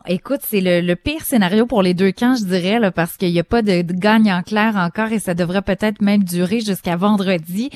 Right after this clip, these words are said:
Euh, pas une bonne nouvelle, surtout pour les démocrates qui étaient favoris, encore une fois, les sondeurs qui se sont trompés.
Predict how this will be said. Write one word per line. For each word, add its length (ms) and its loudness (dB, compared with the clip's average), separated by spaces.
Euh, 120 -2
pas 200 0
une 80 0
bonne 200 2
nouvelle, 300 -4
surtout 280 -8
pour 140 -4
les 100 -4
démocrates 640 -4
qui 120 -10
étaient 260 -6
favoris, 720 -4
encore 380 -4
une 120 0
fois, 380 -4
les 220 0
sondeurs 480 -2
qui 120 -20
se 160 -4
sont 200 -2
trompés. 500 -2